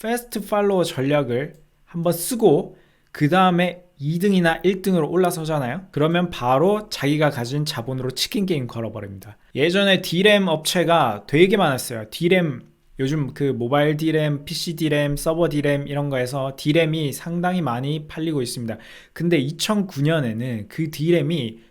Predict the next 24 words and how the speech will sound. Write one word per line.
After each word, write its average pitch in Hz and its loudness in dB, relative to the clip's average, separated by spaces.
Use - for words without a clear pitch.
디램을 180 2
만드는 127 -4
회사가 147 -8
되게 190 0
되게 202 2
많았어요. 107 -4
지금은 190 -2
전 135 -4
세계에 156 -4
몇 110 -6
개 127 -6
없습니다. 117 -10
삼성전자, 160 -2
하이닉스, 160 -8
마이크론 120 -6
정도가 135 -4
대표적이고 131 -6
나머지는 127 -6
디램을 143 -2
만드는 117 -6
회사들이 139 -8
거의 127 -8
다 135 -4
죽었어요. 120 -6